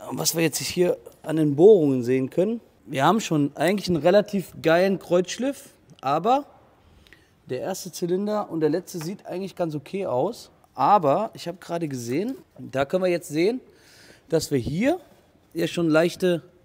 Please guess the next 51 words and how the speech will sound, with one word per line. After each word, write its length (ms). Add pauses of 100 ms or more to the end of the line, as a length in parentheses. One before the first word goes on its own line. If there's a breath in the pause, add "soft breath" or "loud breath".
(460 soft breath)
Spuren 440
im 120
Zylinder 400
haben. 280 (260)
Da 220 (120)
kann 140
man 80
das 160
relativ 400
gut 220
sehen. 280 (880 soft breath)
Der, 140
der 340
Kreuzschliff 400
ist 160
zwar 200
gegeben, 440
aber 420 (320)
das 220
ist 160
hier, 340 (240)
das 160
könnte 220
hier 100
eine 140
Wasserspur 520
sein. 340 (680 soft breath)
Und 160
ganz 240
gut 160
ist 120
es 60
eigentlich 220
am 60
fünften 400
zu 160
sehen. 260
Da 180
haben 120
wir 100
jetzt 240
wirklich 260
hier 480
einmal 360 (100)
rundrum, 600
ne? 140
Also 200
wir 60
haben 120
von 220
da 420